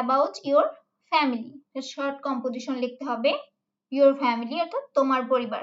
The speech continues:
তো নিজের পরিবার সম্পর্কে লিখবে। এর জন্য থাকবে টেন marks, অর্থাৎ দশ নম্বর।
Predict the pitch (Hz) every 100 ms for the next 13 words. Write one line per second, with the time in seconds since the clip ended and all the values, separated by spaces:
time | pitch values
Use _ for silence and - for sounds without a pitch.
0 | 220 294 311 285 359 359 269 254 269 -
1 | 262 254 247 587 587 _ _ _ _ 262
2 | 240 220 214 285 _ _ _ 247 233 269
3 | 269 277 254 240 381 640 - _ 294 277
4 | 240 233 330 - - _ 233 - 359 -
5 | - 320 320 240 226 233